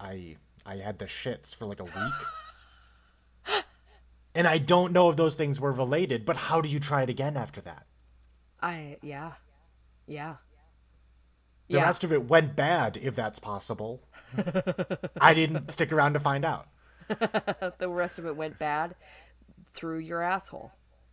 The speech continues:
Speaker 2: <laughs>
Speaker 1: Oh, God.
Speaker 2: Oh, no.
Speaker 1: It was, it was weird. It's like the, it was like,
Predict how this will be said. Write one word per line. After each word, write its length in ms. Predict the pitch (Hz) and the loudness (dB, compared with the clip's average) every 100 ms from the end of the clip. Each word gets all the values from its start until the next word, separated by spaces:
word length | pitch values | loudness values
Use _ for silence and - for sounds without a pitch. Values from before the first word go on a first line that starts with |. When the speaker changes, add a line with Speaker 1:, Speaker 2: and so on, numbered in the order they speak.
| _ _ _ _ _ | _ _ _ _ _
Speaker 2:
<laughs> 60 | - - - - - | -18 -18 -20 -20 -20
Speaker 1:
Oh, 380 | - - - - - | -18 -18 -20 -20 -20
God. 380 | - 80 78 - _ _ - - - 190 202 | -20 -18 -18 -20 _ _ -20 -20 -14 -12 -10
Speaker 2:
Oh, 80 | 190 170 | -10 -10
no. 640 | 156 127 156 185 156 139 | -8 -6 -2 -2 -2 -2
Speaker 1:
It 60 | 175 | 6
was, 320 | 202 190 - | 6 6 2
it 140 | - 202 | 4 6
was 240 | 226 156 | 6 4
weird. 540 | 120 131 139 139 131 117 | 0 0 2 2 0 0
It's 300 | 180 - 196 | 0 2 4
like 320 | 202 143 151 | 4 4 2
the, 340 | 180 160 135 - - - - - 170 | 4 6 2 -4 -20 -20 -20 -8 0
it 40 | |
was 200 | 180 147 | 0 2
like, 300 | 170 160 139 | 2 2 0